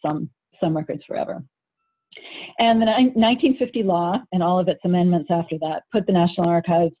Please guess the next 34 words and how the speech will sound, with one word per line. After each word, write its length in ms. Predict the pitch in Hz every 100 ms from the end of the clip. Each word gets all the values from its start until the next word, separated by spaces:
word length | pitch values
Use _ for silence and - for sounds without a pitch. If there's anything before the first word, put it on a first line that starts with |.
| _
in 140 | 208 196
charge 440 | 285 453 - 196 - _ _ _ 208
of 100 | 196
administering 680 | 190 196 208 202 190 175
this 100 | 170 165
new 340 | 190 180 180 175
federal 240 | 170 165 165
records 280 | 160 165 -
management 400 | 160 160 - - -
process 460 | - 160 - - - - _
to 100 | 180
determine 420 | 160 - 170 160
what 120 | 165 -
should 160 | 175
be 80 | 160
kept 260 | 165 170 156
and 80 |
what 120 | 156 156
should 120 | -
be 100 | 151 -
thrown 160 | 151 147
away. 240 | - - - _ _ _ _ _
Um, 340 | 196 180 180 175 _ _
and 160 | 214 214
this 100 | 392 -
really 240 | 494 480 392
was 260 | 339 339 - -
kind 200 | - 226
of 60 | 285
the 80 | 240
beginning 360 | 214 233 233
of 100 | 214
records 300 | 190 196 196
management. 480 | 185 220 170 - -